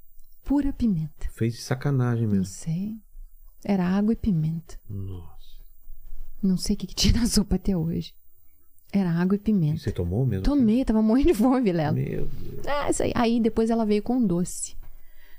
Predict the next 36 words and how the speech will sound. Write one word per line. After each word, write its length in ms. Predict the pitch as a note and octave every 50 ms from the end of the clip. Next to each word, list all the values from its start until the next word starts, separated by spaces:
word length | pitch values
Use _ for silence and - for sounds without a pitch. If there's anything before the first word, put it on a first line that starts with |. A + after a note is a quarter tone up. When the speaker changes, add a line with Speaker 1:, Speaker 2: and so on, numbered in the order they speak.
| - - - -
Speaker 1:
Falei, 240 | - - A3+ G#3+ A3
"Olha 160 | A#3+ C4+ C#4
que 100 | - -
bonitinho, 640 | A3 A3 A#3 A3+ G#3+ - - - - A#3 B3 A#3+ A#3 A3+
né?" 200 | A3+ A#3 A#3 A3+ - - - - - - - - - - - - - - - - - -
Pro 100 | - D3+
leite. 680 | D3+ D3+ F3+ G#3+ G#3 G3 G3+ - - - - - - - - - - - - - - - - - - - - - - - - - - - -
"A 40 | E3
partir 300 | - E3+ D#3+ - - F3+
de 100 | E3 F3+
agora 300 | F3 E3+ F3 A3+ G3 A3 G#3
você 100 | G#3 G#3+
vai 140 | F#3 F#3 F3+
comer 280 | - - F3 E3+ F3 E3+
só 160 | - - F#3+
doce." 440 | F#3 E3 E3+ F3 F3+ F3 - - -
Eu 120 | - G3+ G3+
tava 260 | - A#3+ B3 B3+ B3+
sendo 340 | - - B3 A#3 A3+ A3 G#3
castigada 800 | - F#3 E3 - - - E3 D#3+ E3+ F#3 G#3 A3 G3 E3 D#3+ D#3+ -
por 140 | - F#3 F3+
não 260 | F3+ F#3 F#3 G3 G#3+ G#3+
ter 300 | - - G3+ G3 - F#3
dado 280 | E3+ E3+ F3 F#3+ F3+
o 40 | F3+
filho 300 | - - - E3 D#3 D3+
pra 160 | - - C#3+
eles. 380 | C#3+ - - - - - - - - - - - - - - - - - - - -
Aí 160 | - F3+ F3
ela 120 | F3+ F#3+ G3
me 100 | G3+ F#3+
trouxe 280 | - F#3+ F#3 F3 -
arroz 260 | E3+ D#3 E3 E3 D3+ D3+
doce, 380 | D3+ - - F#3+ - - -
não, 120 | D#3+ D#3+ D#3
é 180 | D#3+ D#3 D#3+